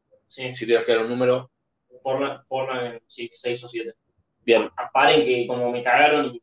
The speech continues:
Speaker 1: dijeron lo que yo iba a decir, voy a agregar un datazo de color que Pepo justo dijo y me hizo acordar que en los últimos partidos venía bien Portland.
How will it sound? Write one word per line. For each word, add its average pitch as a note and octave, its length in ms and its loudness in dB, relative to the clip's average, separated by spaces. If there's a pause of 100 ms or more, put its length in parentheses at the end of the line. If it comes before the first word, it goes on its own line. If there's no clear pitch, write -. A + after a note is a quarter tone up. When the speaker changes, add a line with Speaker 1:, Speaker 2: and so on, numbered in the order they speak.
(140)
Speaker 1:
dijeron C3+ 260 -4
lo A#2+ 100 -2
que A#2+ 80 -2
yo C#3 100 -2
iba C#3 80 4
a C#3 40 2
decir, D3 360 -2
voy C3 140 2
a C3 60 6
agregar C3 380 4
un C3+ 120 -8
datazo C3+ 420 0
de C3 60 -6
color C#3+ 360 2
que B2 140 -4
Pepo C3 280 -2
justo C3+ 280 -4
dijo C#3 260 2
y C3+ 40 -4
me B2+ 80 -4
hizo B2+ 140 -2
acordar C3+ 360 6 (240)
que B2 80 -4
en A#2+ 60 0
los A#2+ 160 0
últimos C#3 240 0
partidos C3 400 2
venía B2+ 280 -2
bien C3 280 0
Portland. B2+ 400 -2